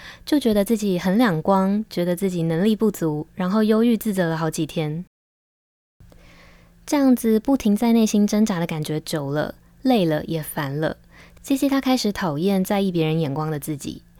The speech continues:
然后也开始思考要怎么让现阶段的自己不在意别人眼光的方法。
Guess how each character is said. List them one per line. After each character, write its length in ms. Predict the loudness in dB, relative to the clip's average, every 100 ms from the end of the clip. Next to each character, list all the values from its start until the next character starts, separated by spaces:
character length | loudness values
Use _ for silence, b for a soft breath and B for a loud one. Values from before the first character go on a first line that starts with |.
| b b b b
然 200 | -6 -4
后 340 | -4 -2 0 2
也 120 | 0
开 120 | 0
始 140 | 0 -2
思 240 | -4 -6
考 300 | -4 -6 -8 B B
要 140 | 0
怎 120 | 0
么 140 | 0 0
让 300 | 0 2 2
现 180 | 2 2
阶 160 | 2
段 100 | 2
的 120 | 0
自 160 | 0 -4
己 240 | -4 -8 -6
不 100 | -4
在 220 | -2 0
意 80 | -2
别 180 | 0
人 160 | 0 0
眼 160 | -2 -2
光 200 | -4 -4
的 80 |
方 200 | -4 -6
法。 280 | -6 -8 -10